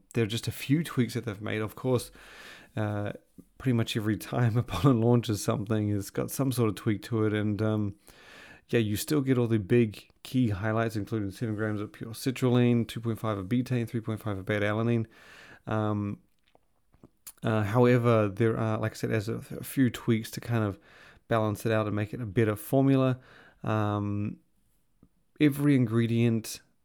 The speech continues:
from the previous version, every ingredient and dose has remained. However, D M A A and, uh, isopropyl norepinephrine have been removed, and in place, the brand has added three hundred milligrams of Juglans Regia,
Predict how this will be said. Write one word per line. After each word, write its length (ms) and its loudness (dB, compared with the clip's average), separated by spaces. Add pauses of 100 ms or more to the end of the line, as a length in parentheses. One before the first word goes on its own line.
(200)
from 340 0
the 100 -8
previous 380 0
version, 360 2
every 160 -2
ingredient 300 -2
and 220 -4
dose 320 0 (380)
has 460 0
remained. 600 0
However, 420 0
D 360 -2
M 120 0
A 120 2
A 360 0 (160)
and, 340 -2 (240)
uh, 220 -2
isopropyl 540 -2
norepinephrine 720 0
have 280 -2
been 160 0
removed, 640 4 (540)
and 140 0
in 180 -2
place, 580 0
the 140 -8
brand 240 2
has 100 -2
added 320 -2
three 220 -2
hundred 180 0
milligrams 460 -2
of 220 -6
Juglans 480 -2
Regia, 340 2